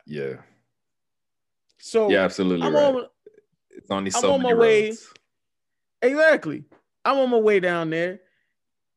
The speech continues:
Speaker 2: And, you know, I kinda waited till rush hour traffic was over. I thought that was smart of me. I started my day at my home office, and I was going into my office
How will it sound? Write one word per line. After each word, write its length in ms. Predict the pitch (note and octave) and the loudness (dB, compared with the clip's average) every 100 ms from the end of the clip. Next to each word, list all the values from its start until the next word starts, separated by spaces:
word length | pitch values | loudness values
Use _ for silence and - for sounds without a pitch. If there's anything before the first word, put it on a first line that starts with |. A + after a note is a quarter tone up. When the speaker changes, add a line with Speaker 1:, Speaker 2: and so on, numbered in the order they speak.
| - | -8
Speaker 2:
And, 240 | A3+ A#3+ | -4 -4
you 100 | B3 | 0
know, 80 | C4+ | 0
I 60 | B3 | 0
kinda 240 | B3+ A3 | -2 -2
waited 260 | G3+ G3+ G3 | -2 -2 -2
till 100 | F3 | -2
rush 240 | F#3+ F#3 | -2 -2
hour 180 | F3 E3+ | -2 -2
traffic 340 | F3+ F3 E3+ | -4 -4 -6
was 180 | D#3+ D3+ | -8 -6
over. 240 | E3+ F#3+ | -6 -4
I 120 | G3+ A#3+ | -2 -2
thought 420 | A#3+ A3+ A3 - _ _ _ _ _ _ - | 2 2 2 -2 _ _ _ _ _ _ -2
that 180 | F4+ | -2
was 180 | F#4+ D#3+ | -2 -8
smart 400 | - F#3+ E3 D#3+ | -10 -6 -4 -4
of 80 | E3+ | -6
me. 240 | F#3+ C4 C#4+ _ _ - | -8 -12 -14 _ _ -10
I 100 | B3 | -8
started 360 | - A3 G#3 | 0 0 0
my 140 | F#3+ F3+ | -4 -6
day 280 | F#3 F#3 - | -4 -6 -4
at 380 | E3+ E3 - - | -6 -6 -10 -10
my 200 | F3 E3 | -6 -6
home 340 | E3+ F3+ E3 | -4 -4 -4
office, 440 | D#3 F3+ G3+ C4+ C4+ | -6 -6 -10 -14 -10
and 100 | C4 | -8
I 60 | |
was 100 | B3+ | -8
going 240 | E3 G3 A3 | -8 -10 -10
into 200 | G#3+ A3+ | -10 -8
my 120 | A3+ | -6
office 500 | F#3 F#3+ A3 A#3+ | -6 -6 -8 -12